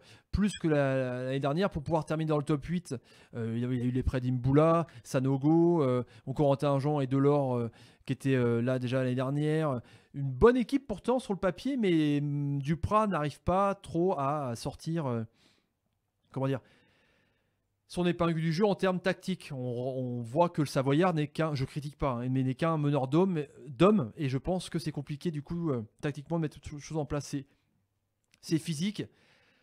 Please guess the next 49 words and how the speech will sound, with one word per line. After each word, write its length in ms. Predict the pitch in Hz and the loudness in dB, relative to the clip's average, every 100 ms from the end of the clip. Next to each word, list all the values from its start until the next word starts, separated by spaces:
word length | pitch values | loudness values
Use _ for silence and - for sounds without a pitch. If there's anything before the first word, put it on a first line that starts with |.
| _ 131 | _ -8
Euh, 1000 | 127 127 120 117 113 113 107 101 95 101 | -4 -4 -4 -8 -8 -10 -12 -16 -20 -4
moi, 320 | 165 196 151 - - | -2 -2 -4 -20 -4
par 100 | 156 | 0
exemple, 180 | 151 135 | 0 4
Toivonen, 460 | 170 170 214 220 165 | 4 6 4 2 0
je 140 | 147 | -4
l'ai, 100 | 190 | -6
euh, 240 | 151 139 147 | -14 -16 -12
je 140 | 160 | -2
l'ai 80 | 160 | 0
eu, 200 | 190 214 | 2 0
enfin 160 | - 120 | -4 -6
je 80 | 123 | -6
l'ai 60 | |
eu. 140 | 113 - _ _ _ _ _ _ _ _ _ _ _ - | -6 -8 _ _ _ _ _ _ _ _ _ _ _ 0
Ah, 160 | 147 190 | 0 2
il 120 | 160 | 2
a 60 | 151 | 2
joué 100 | 175 | 2
au 40 | |
Stade 160 | 180 170 | 2 0
Rennais. 220 | 160 127 _ _ _ _ _ _ _ _ | 0 -4 _ _ _ _ _ _ _ _
Tout 100 | 240 | 4
le 60 | 247 | 4
monde 160 | 262 | 4
croit 400 | - 226 247 262 | 2 4 6 4
dans 160 | 180 165 | 0 0
la 80 | 156 | 2
tête 180 | 180 156 | 0 2
des 140 | 175 | 2
gens 180 | 196 226 | 2 0
que 140 | 175 | -2
quand 160 | 160 151 | -2 -2
t'es 120 | 170 | 0
grand, 260 | 160 190 214 | 0 0 2
t'es 120 | 170 | 0
bon, 340 | 165 180 185 - | 2 0 -2 -6
t'es 100 | - | -4
bon 140 | 151 185 | -2 0
de 40 | |
la 80 | 175 | 0
tête. 200 | 156 - | -2 -4
Toivonen, 480 | 147 143 156 196 160 | -4 0 0 0 -2
elle 120 | 139 | -4
joue 160 | 139 156 | -2 -2
en 60 | |
pointe 400 | 143 - 175 170 143 | -2 0 0 -2 -6
actuellement 580 | 135 - 147 147 143 131 | -8 -4 -2 -2 -4 -6
au, 1500 | 123 117 113 110 110 107 107 107 104 101 98 95 87 - | -6 -6 -8 -8 -10 -12 -12 -14 -16 -18 -18 -20 -20 -20